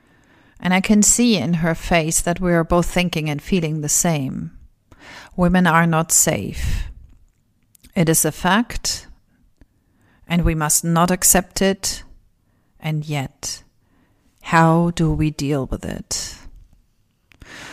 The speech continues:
Jasprit thinks that if girls have the same kind of upbringing as the boys, they can also protect themselves better. She explains,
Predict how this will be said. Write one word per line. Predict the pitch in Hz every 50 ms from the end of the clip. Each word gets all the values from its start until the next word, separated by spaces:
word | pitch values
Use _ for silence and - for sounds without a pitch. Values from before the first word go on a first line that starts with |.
| - - - - - - - - - -
Jasprit | - 226 254 - - - 320 320
thinks | - - - 269 262 254 240 -
that | 214 202 190
if | - 180 - - _
girls | - 180 185 202 226 226
have | - 269 247 247
the | 233
same | 202 - 202 175 160
kind | - - 175 160 160 165
of | - -
upbringing | - 180 175 - 165 151 147 151 151 151 147
as | 156 160 -
the | - 151
boys, | 151 170 180 190 202 165 127 147 175 233 - - - - - - - - - - _ - - -
they | 190 202
can | 196 - 208 202
also | 190 190 - 208
protect | - - 180 - - 190 185 -
themselves | - 165 165 - - - - - -
better. | - - 143 - - 165 - - 185 175
She | - - 180
explains, | 175 - - - - 185 175 170 170 190 214 254 277 - - - -